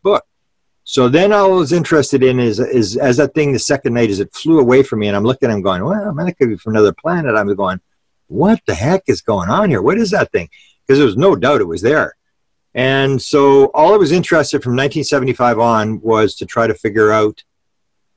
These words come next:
um, what was that thing I saw. Somebody has to know what that thing was. I mean, I'm, I'm just an ordinary guy.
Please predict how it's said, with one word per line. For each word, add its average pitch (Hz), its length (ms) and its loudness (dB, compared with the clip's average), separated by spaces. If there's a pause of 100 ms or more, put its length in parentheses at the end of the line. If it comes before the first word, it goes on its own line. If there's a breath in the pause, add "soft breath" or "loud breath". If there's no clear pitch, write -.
um, 110 640 0 (520)
what 127 380 0 (320)
was 131 300 2
that 131 200 0
thing 127 160 -2
I 117 120 0
saw. 107 180 -2
Somebody 160 480 0
has 120 320 -4
to 110 80 -8
know 104 160 -2
what 95 220 -2
that 87 180 -8
thing 80 180 -10
was. 78 300 -14 (240)
I 117 80 -2
mean, 117 160 -2
I'm, 131 160 -2
I'm 117 400 -2
just 110 220 -6
an 113 120 0
ordinary 107 340 2
guy. 135 440 0